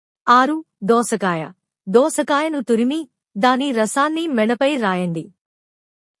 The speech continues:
పదిహేను నిమిషాల తర్వాత కడిగేయండి. దోసకాయ చర్మాన్ని చల్లబరుస్తుంది మరియు టానింగ్ తొలగించడంలో సహాయపడుతుంది. మెడ నల్లబడటానికి కారణాలు. ఒకటి,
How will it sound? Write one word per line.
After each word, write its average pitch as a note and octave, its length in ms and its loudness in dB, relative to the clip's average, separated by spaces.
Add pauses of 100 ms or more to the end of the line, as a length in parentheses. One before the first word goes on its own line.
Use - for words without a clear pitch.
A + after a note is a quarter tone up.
పదిహేను E4 480 0
నిమిషాల C#4 580 0
తర్వాత A#3+ 460 0 (160)
కడిగేయండి. G#3+ 560 0 (960)
దోసకాయ C4 640 2
చర్మాన్ని B3+ 600 0
చల్లబరుస్తుంది B3+ 880 0 (180)
మరియు A#3+ 340 2
టానింగ్ C4 520 0
తొలగించడంలో A#3+ 840 2
సహాయపడుతుంది. G3+ 880 -2 (1000)
మెడ B3 300 2
నల్లబడటానికి C4 920 0
కారణాలు. G3+ 600 0 (340)
ఒకటి, G3 360 -2